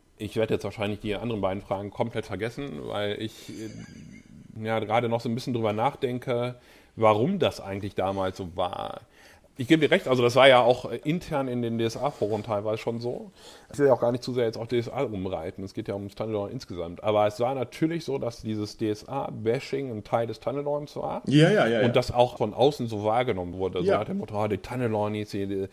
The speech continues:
Speaker 1: diese Besserspieler, die wissen das immer alle besser" und so weiter.
Speaker 2: Mhm,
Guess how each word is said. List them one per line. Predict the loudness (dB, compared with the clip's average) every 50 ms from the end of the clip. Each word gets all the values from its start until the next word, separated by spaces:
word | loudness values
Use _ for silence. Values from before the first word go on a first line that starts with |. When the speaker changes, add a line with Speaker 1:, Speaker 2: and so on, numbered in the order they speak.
| -12 -20 -14 -8
Speaker 1:
diese | -4 -4 -2 0
Besserspieler, | -2 -2 0 0 -4 -4 -4 -6 -6 -4 0 2 2 2 2
die | 0 -2
wissen | -6 -6 -6
das | -10 -10 -8
immer | -10 -10 -8
alle | -6 -6
besser" | -6 -6 -6 -6 -6
und | -8 -8 -8
so | -6
weiter. | -6 -6 -6 -8 -6 2 8
Speaker 2:
Mhm, | 8 8 10 8 6